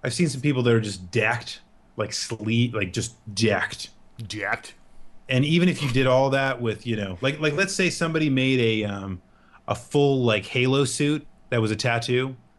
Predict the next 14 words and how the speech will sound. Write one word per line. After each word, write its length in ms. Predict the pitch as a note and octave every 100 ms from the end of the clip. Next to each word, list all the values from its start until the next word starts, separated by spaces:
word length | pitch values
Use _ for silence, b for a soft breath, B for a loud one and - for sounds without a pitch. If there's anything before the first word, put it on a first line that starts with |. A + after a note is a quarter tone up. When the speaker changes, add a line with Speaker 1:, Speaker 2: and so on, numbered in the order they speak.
| _ _
Speaker 1:
I'm 80 | C#3
not 160 | C#3+ A#2
down 220 | G#2+ G2+
with 80 | F2+
that, 180 | E2 E2
man. 240 | E2 D#2+ - _ -
I 80 |
don't 120 | A2 A#2
think 140 | F#2+
that's 160 | F#2 -
cool. 280 | F2+ - - b b b b -
But, 260 | B2 A#2+ B2
you 80 | D3+
know, 260 | A#2 A2